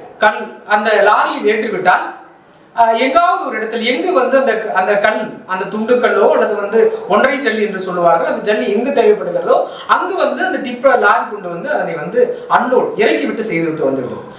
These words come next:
ஆனால் நான் சொல்வது என்பது இருபது வருடங்களுக்கு முன்பாக, ஒரு முப்பது வருடங்களுக்கு முன்பாக டிப்பர் என்ற இன்வென்ஷன், அஹ், உலகின் பல இடங்களில் இருந்தாலும் தமிழ்நாட்டில் அப்பொழுது இல்லை.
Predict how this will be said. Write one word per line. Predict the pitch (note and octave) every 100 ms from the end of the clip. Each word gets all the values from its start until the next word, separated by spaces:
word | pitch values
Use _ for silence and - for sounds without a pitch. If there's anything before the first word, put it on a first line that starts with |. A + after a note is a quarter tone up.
| -
ஆனால் | A3 C4
நான் | A3+ - -
சொல்வது | D#4 C4 G3+
என்பது | F#3 E3 E3 D3+ - -
இருபது | G3+ D#4+ D#4+ G#3+
வருடங்களுக்கு | A3+ E4 E4 D4+ A#3
முன்பாக, | G3 F#3 F3 F3
ஒரு | E3
முப்பது | F3 G#3+ D#4 D4
வருடங்களுக்கு | G#3+ C4+ C4 -
முன்பாக | F3+ F3+ F3 G#3+ - - - -
டிப்பர் | C4+ C#4+ C#4+ F#4
என்ற | C4 G#3
இன்வென்ஷன், | G#3+ B3+ A3 G3+ G3+ D#3+ - - -
அஹ், | F3+ F3+
உலகின் | B3+ D#4+ F4 D#4+ -
பல | - G#3+
இடங்களில் | E4 E4+ E4 D#4+
இருந்தாலும் | A#3 G#3+ F#3+ F3 F3 E3 -
தமிழ்நாட்டில் | - A3 - - C4+ B3
அப்பொழுது | F3 F#3 F3
இல்லை. | D3 B2